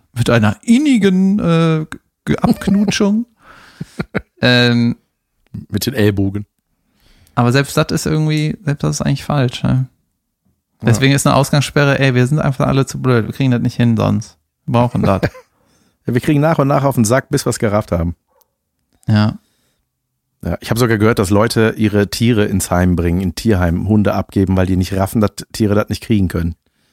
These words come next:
Speaker 2: Junge, <laughs> das ist richtig bescheuert.
Speaker 1: Ja, die meisten dummen Sachen passieren, weil irgendwer was nicht rafft.
Speaker 2: Ja, tschüss, lebenslanger Begleiter, der das nicht kriegen kann. Mach's gut, weg mit dir.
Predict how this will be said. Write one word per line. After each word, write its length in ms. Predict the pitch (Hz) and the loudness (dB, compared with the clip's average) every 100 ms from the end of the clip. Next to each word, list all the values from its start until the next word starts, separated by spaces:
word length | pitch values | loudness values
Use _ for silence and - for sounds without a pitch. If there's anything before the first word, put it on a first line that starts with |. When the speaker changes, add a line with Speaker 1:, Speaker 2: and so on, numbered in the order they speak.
| _ _ | _ _
Speaker 2:
Junge, 320 | - - - - _ | -12 -10 -12 -16 _
<laughs> 180 | _ _ | _ _
das 640 | - 571 - 622 _ - | -16 -16 -18 -20 _ -10
ist 100 | - | -10
richtig 160 | - - | -16 -12
bescheuert. 540 | - - 82 82 85 - _ _ _ _ _ _ | -12 -8 -6 -6 -8 -12 _ _ _ _ _ _
Speaker 1:
Ja, 120 | 123 | -4
die 100 | 113 | 0
meisten 360 | 110 123 - 110 | 0 0 0 0
dummen 200 | 107 107 | 2 2
Sachen 280 | 113 113 113 | 2 0 0
passieren, 340 | 113 - 110 | -2 0 0
weil 120 | 104 - | 0 0
irgendwer 320 | 117 110 104 | 0 0 0
was 160 | 101 | -2
nicht 160 | 113 - | -4 -4
rafft. 420 | 107 101 - - - _ _ _ _ _ - | -2 -2 -4 -14 -20 _ _ _ _ _ -8
Speaker 2:
Ja, 200 | 147 135 - | -6 -6 -2
tschüss, 320 | 202 208 - | 0 0 0
lebenslanger 800 | 139 139 127 - 135 131 127 120 _ | 0 2 0 0 2 2 2 -2 _
Begleiter, 600 | 131 123 120 123 131 123 - _ _ _ _ _ _ _ | 0 2 2 2 0 0 -4 _ _ _ _ _ _ _
der 80 | 127 | 0
das 160 | 117 - | 0 0
nicht 180 | 123 | -4
kriegen 280 | - 123 120 | 0 2 2
kann. 340 | 120 123 123 127 | 2 2 0 -2
Mach's 160 | 160 160 | -2 0
gut, 300 | 147 151 - | 0 0 0
weg 220 | 143 143 | -2 0
mit 120 | 117 - | 0 2
dir. 180 | 95 | 0